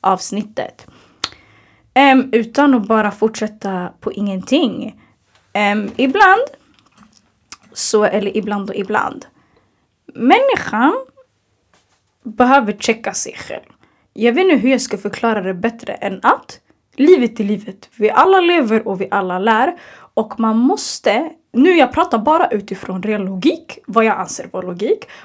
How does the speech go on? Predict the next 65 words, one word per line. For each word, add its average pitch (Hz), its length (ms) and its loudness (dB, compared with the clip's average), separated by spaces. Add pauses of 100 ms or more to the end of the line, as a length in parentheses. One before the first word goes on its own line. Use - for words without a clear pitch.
(100)
Och 226 180 -2
jag 233 160 2
pratar 214 360 -2
ur 185 440 -6
livserfarenheter. 202 1300 -8
Alla 220 320 2
säger 220 240 0
så 208 140 -4
jag 214 160 0
är 214 80 -4
gammal, 220 400 -2
jag - 200 -10
är - 100 0
old 220 180 4
soul, - 260 -6
jag 196 140 -8
kan 220 180 -6
mycket. 202 260 -8 (160)
Nej 277 140 4
men, 277 120 0
eh, 233 260 2
genuint, 320 360 2
det 226 60 4
här 220 140 2
är, 202 240 -2
eh, 185 60 -4
vad 226 140 2
jag 320 160 2
tycker - 340 2
och 214 100 2
vad 208 100 0
jag 196 180 0
tänker. 226 360 -2 (380)
Och 247 200 0
jag 220 100 4
hoppas 226 340 -4
att 208 80 -8
folk 190 220 -6
kan 196 80 -4
känna 180 220 -8
igen 196 220 -4
sig. - 160 -6
Så - 160 -4
tänk 254 280 2
inte 190 160 -6
typ 185 140 -10
såhär, 185 200 -6
"Åh, 190 180 -10
det 185 80 -12
här 180 120 -10
är 175 40 -14
fakta, - 540 -4
vilka 196 260 -6
källor 185 320 -6
har 202 140 -4
jag?" 254 80 6
Jag 427 60 10
har 427 140 8
inga 269 140 4
källor, 233 320 0
jag 415 180 6
är 277 40 4
min 233 120 4
egna 208 200 -2
källa. 277 640 4